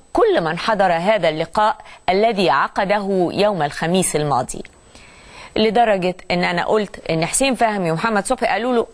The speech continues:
"حننتخبك يا ريس المرة الجاية وحنصوت لك لصالحك". للأسف هذه السعادة لم تدم طويلا، فسرعان ما تعكر الحليب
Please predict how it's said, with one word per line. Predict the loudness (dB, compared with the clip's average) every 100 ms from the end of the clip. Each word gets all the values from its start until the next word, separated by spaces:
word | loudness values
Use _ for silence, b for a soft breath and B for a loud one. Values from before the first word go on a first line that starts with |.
| -12
"حننتخبك | -8 -6 -4 -4 -2 -2 -2 -2 0
يا | 0
ريس | 2 0 -2 -8 B -2
المرة | 0 0 0 0 -2 -4 -4
الجاية | 0 0 0 -2 B -6
وحنصوت | -2 -2 0 0 0 0 0
لك | -2 B B
لصالحك". | -2 -2 -4 -6 -12 -14 -16 B B B B B B B
للأسف | 0 2 0 -2 -4 -2
هذه | -2 0 -2
السعادة | -2 -2 0 0 0
لم | -2 -2
تدم | -2 -2 -2
طويلا، | -2 -2 -2 -4 -8 -14 _ _ _ -14
فسرعان | -4 -2 0 0 2 2 2 0
ما | 0 0
تعكر | 0 -2 -2 -2 0
الحليب | -2 -4 -4 0 -2 -2